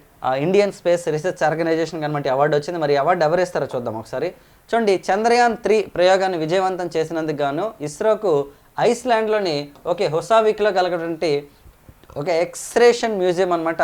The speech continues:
టూ థౌజండ్ ట్వంటీ త్రీ లీఫ్ ఎరిక్సన్ లోనార్ ప్రైజ్ని ప్రకటించింది. ఓకే, ఇస్రో తరపున ఎవరు తీసుకున్నారంటే భారత రాయబారి అయినటువంటి బి శ్యామ్ గారు అనమాట అవార్డుని తీసుకోవడం జరిగింది.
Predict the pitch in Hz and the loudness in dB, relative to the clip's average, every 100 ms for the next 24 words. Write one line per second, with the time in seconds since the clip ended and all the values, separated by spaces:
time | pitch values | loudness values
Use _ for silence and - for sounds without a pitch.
0 | 139 - 202 214 220 202 185 175 175 180 | 0 0 -2 0 0 0 -4 -4 -4 -2
1 | 180 165 170 165 165 156 185 143 - - | -2 -2 -2 -2 -4 -4 -6 -6 -10 -20
2 | _ 131 175 196 185 160 147 175 156 135 | _ 2 2 4 2 2 -2 -2 -8 -8
3 | 131 123 120 107 123 110 - _ - 143 | -8 -8 -6 -4 -4 -6 -14 _ -12 -6
4 | 151 254 - - - 156 220 214 208 185 | -2 -2 -2 -14 -10 -6 0 2 2 0
5 | 185 180 185 180 - 175 165 170 175 135 | 0 0 -2 -4 -4 -4 -4 -2 -2 0
6 | 147 170 185 170 160 160 156 151 147 127 | 0 0 0 0 0 -2 -2 -6 -8 -2
7 | 170 202 - 165 180 175 160 151 143 131 | 0 0 -2 -4 0 -2 -2 -4 -4 -2
8 | 139 139 123 120 135 120 123 123 135 208 | -2 -4 -8 -8 -6 -4 -4 -4 -2 -2